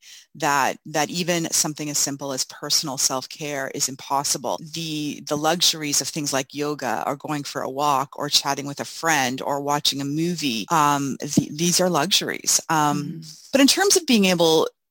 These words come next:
Speaker 1: when I was able to care for myself, for me, it really, um, hinged a lot on sharing Matthew's care with other people. So, um, developing a team of caregivers that I could work with, that I could trust with my son's care, um, developing positive relationships,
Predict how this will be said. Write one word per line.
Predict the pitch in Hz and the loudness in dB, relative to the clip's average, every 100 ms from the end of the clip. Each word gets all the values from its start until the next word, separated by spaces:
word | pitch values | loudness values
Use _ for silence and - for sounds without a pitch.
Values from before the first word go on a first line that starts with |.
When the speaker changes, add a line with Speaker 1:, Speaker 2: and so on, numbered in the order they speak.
| _ _ - | _ _ -2
Speaker 1:
when | 180 | 2
I | 160 156 | 4 2
was | 156 170 170 | 4 4 4
able | 139 131 107 | 2 2 0
to | - - 131 120 - _ - | 0 -2 -4 -6 -8 _ -6
care | - 123 | 0 0
for | - | 0
myself, | 123 120 - 127 | 0 2 2 0
for | - 190 | 0 2
me, | 185 220 240 233 226 | 4 6 6 6 6
it | 202 185 170 | 4 2 0
really, | 185 185 185 170 | 4 4 4 2
um, | - 151 147 | 2 2 2
hinged | 139 - 156 156 - | 0 0 0 2 2
a | - | 0
lot | 143 147 135 139 139 | -2 0 2 2 0
on | 143 135 135 143 | 0 0 0 2
sharing | - - 143 139 139 151 | 2 4 2 2 0 -2
Matthew's | 135 135 - 131 | -4 -6 -4 0
care | - - 147 139 | 0 -2 -2 -2
with | 135 139 - | -2 -4 -2
other | 151 143 139 | -2 -2 -4
people. | - - 98 - - - - - - - | -8 -10 -10 -8 -8 -8 -12 -12 -12 -2
So, | - - 202 170 165 160 - - - | 2 6 6 6 6 4 0 -4 0
um, | 160 156 151 151 151 - - | 4 4 2 0 -4 -6 -4
developing | 175 165 160 196 208 190 | 0 4 4 4 2 0
a | 185 | 2
team | - - 175 165 | 0 2 0 0
of | - | -4
caregivers | - 151 151 151 151 151 | -2 -2 -2 -2 0 0
that | 143 - | -2 0
I | 135 | -2
could | - 151 | -4 -6
work | - 214 - | -2 -2 0
with, | 208 - - | -2 0 2
that | 160 | 2
I | 165 | 2
could | - 165 | -2 0
trust | - - 147 - - | 0 2 2 2 0
with | 196 | -4
my | 190 185 | -2 2
son's | - 175 175 175 | 2 2 0 -2
care, | - 165 156 208 | -2 -2 0 0
um, | 269 165 | 2 2
developing | 170 180 160 180 175 165 | 2 4 4 4 2 -4
positive | - 156 156 156 147 | -2 0 0 -2 -4
relationships, | 147 147 165 214 202 - 208 - - | -2 0 2 4 4 2 2 2 2